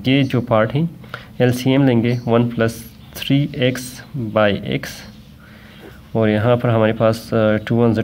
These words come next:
टू आएगा, एलसीएम x आएगा और यहाँ पर माइनस फ़ाइव एक्स आएगा, ठीक है, क्योंकि यहाँ पर कुछ भी नहीं है, multiply by one x आएगा, फिर फ़ाइव एक्स आएगा। तो x, x को multiply करेंगे, हमारे पास क्या आएगा कि एक्स स्क्वायर आएगा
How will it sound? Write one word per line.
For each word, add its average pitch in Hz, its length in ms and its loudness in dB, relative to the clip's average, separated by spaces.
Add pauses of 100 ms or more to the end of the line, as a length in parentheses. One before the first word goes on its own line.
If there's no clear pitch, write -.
टू 143 160 2
आएगा, 139 340 2 (920)
एलसीएम 117 520 0
x - 140 -4
आएगा 123 220 4
और 113 120 4
यहाँ 104 180 0
पर 107 160 -4
माइनस 110 280 2
फ़ाइव 104 320 0
एक्स - 200 -4
आएगा, 104 320 -2
ठीक 139 180 -4
है, 190 80 2 (360)
क्योंकि 120 220 0
यहाँ 113 220 6
पर 113 120 0
कुछ 135 180 -2
भी 147 140 0
नहीं 147 220 2
है, 147 80 2
multiply 113 420 0
by 104 300 0
one 127 260 0
x - 120 -6
आएगा, 123 320 2
फिर 123 180 -6
फ़ाइव 104 320 -2
एक्स - 180 -8
आएगा। 113 220 -4 (680)
तो 120 200 2
x, 139 220 -2
x - 80 -10
को 143 100 -2
multiply 131 420 2
करेंगे, 127 280 0
हमारे 120 260 2
पास 120 340 -2
क्या 127 140 2
आएगा 135 260 0 (960)
कि 120 260 0
एक्स - 240 -4
स्क्वायर 143 340 0
आएगा 127 360 2